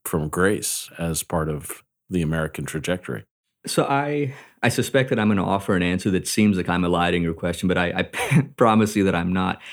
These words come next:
Speaker 2: So my, my instinct is, uh, you know, Warren Buffett has a quote, or I, I'm paraphrasing him, but he said something to the effect of, "Nobody ever made money by betting against America."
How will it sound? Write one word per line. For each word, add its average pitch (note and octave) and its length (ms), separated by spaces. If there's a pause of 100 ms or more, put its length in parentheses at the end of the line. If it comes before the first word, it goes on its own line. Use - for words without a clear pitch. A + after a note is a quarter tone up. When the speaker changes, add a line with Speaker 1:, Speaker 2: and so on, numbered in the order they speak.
(160)
Speaker 2:
So - 120
my, D3 300
my C3+ 160
instinct D#3+ 640
is, A2 520 (280)
uh, A2 160
you B2 100
know, G#2+ 80
Warren C#3 300
Buffett A2+ 320
has G2 180
a F#2 60
quote, F#2 280
or F#2+ 140
I, F#2 420
I'm F#2 120
paraphrasing G2 680
him, F2 180
but F#2+ 120
he F2+ 80
said G2 260
something G#2+ 300
to G2+ 80
the F2+ 100
effect F#2 300
of, D#2+ 100
"Nobody F#2 400
ever F2 160
made E2+ 220
money E2+ 240
by E2+ 180
betting F2 300
against - 320
America." - 520